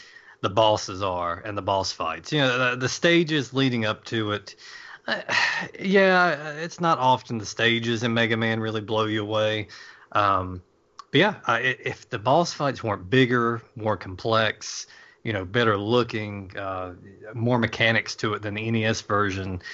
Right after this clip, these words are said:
then I, I probably would have dismissed this one 'cause, you know, come around three, I was getting a little,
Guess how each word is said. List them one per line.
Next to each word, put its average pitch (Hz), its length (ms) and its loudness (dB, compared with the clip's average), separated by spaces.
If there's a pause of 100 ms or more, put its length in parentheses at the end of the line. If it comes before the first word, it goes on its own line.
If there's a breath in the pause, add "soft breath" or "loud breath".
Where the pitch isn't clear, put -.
(400 loud breath)
then 110 280 4
I, 107 280 0
I - 260 2
probably 120 340 2
would 110 180 2
have 101 100 0
dismissed 113 560 0
this 107 300 -4
one 85 140 -14 (120)
'cause, 98 640 -6 (520 loud breath)
you 117 80 2
know, 123 100 4
come 202 260 2
around 185 240 4
three, 160 800 -4
I 113 140 0
was 117 140 -4
getting 113 260 -4
a 113 40 0
little, 110 360 0